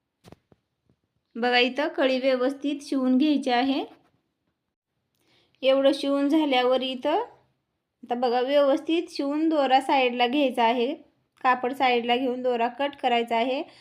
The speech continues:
आणि मधलं जे अंतर आहे ते बरोबर कट करून घ्यायचं आहे.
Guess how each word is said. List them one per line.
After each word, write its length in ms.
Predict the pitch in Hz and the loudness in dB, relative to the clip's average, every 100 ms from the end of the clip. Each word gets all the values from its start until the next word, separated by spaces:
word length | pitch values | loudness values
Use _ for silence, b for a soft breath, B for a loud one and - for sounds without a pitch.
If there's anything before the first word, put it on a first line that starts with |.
| b - | b -6
आणि 160 | 233 262 | -2 0
मधलं 340 | 262 247 254 | 0 2 0
जे 140 | 247 269 | 2 0
अंतर 400 | 262 269 269 254 | 2 0 0 2
आहे 220 | 262 262 | 2 0
ते 240 | 254 294 392 | -2 -2 0
बरोबर 520 | 262 254 247 240 254 | 0 0 0 0 -2
कट 260 | 262 254 247 | 0 -4 -4
करून 300 | 254 240 247 | -4 -2 -2
घ्यायचं 340 | 269 285 269 | -2 -2 -2
आहे. 260 | 233 254 277 | -2 -2 -4